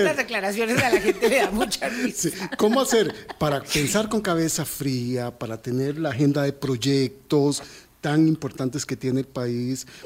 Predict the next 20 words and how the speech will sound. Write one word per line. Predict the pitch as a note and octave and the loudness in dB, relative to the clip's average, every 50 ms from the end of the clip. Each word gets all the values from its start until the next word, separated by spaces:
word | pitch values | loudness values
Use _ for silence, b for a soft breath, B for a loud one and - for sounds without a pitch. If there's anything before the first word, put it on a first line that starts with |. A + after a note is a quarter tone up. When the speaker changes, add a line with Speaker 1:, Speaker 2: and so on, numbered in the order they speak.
| B B B B B B B _ _ _ - B2+ | B B B B B B B _ _ _ -10 -4
Speaker 1:
Gina, | A#2+ D3 C#3 A#2+ A2 A2+ | -2 0 0 0 0 -2
y | A#2 | -4
ahora | A#2 B2+ D3+ | -4 -4 -6
escuchándote | F3 - - - C#3+ - - D3 C#3+ C3+ C#3+ D3 - - B2+ | -8 -6 -6 -6 -4 -2 0 0 0 0 -2 -4 -6 -6 -6
a | |
vos, | A2+ A2+ A#2 A2+ - | -6 -6 -6 -6 -8
sí, | - A2+ G#2 - - - _ _ - | -8 -8 -10 -14 -18 -20 _ _ -8
una | - C3+ D#3+ - | -6 -6 -4 -4
persona | E3 C#3 - D3 D3+ D3 | -4 -2 0 0 0 0
que | - - | -2 -4
se | C3+ | -4
mete | B2 B2 A2+ - | -4 -4 -4 -4
en | D3 | -6
política | - C#3 B2 C3 B2+ - - - A#2+ | -6 -6 -6 -6 -8 -8 -8 -8 -6
tiene | - B2+ B2 C3 | -4 -4 -4 -4
que | - A#2+ | -4 -6
estar | - - A#2 A#2 | -8 -8 -6 -4
anímica, | A#2 A#2 A#2+ B2+ C3+ C3+ C#3+ C3+ - C3+ | -4 -2 0 2 2 2 2 0 -2 -6
psicológicamente, | A#2 - A#2 - - G#2+ A2 A2+ A2 B2 - A2+ A2 A2 A2+ A2+ A2+ - | -10 -10 -10 -10 -8 -8 -6 -6 -8 -8 -8 -8 -6 -6 -6 -8 -8 -12
físicamente | - - - E3+ E3+ - - - - C3+ B2 C3 C3+ C3+ C3+ C3 - E3 E3 | -14 -8 -6 -6 -6 -6 -6 -8 -6 -4 -2 0 0 0 -2 -4 -6 -10 -10